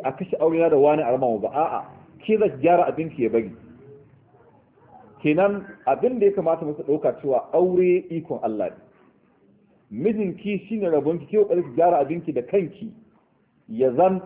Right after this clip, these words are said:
tsakaninki da shi, alhamdulillahi, halaye sun yi kyau, ɗabi'u sun gyaru, komai nashi ya koma normal.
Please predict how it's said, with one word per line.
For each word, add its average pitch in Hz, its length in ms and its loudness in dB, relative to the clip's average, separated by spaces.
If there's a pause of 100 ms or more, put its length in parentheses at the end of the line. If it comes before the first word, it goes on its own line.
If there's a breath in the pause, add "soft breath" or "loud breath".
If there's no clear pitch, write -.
tsakaninki 180 640 0
da 135 80 -8 (180)
shi, 175 260 -8 (720)
alhamdulillahi, 151 1120 0
halaye 147 460 4
sun 160 80 -8
yi 165 100 -6
kyau, 151 300 0 (720)
ɗabi'u 135 420 -2
sun 175 180 -4
gyaru, 151 380 2 (100)
komai 240 260 2
nashi 208 280 0
ya 131 80 0
koma 135 280 -4
normal. 110 300 -4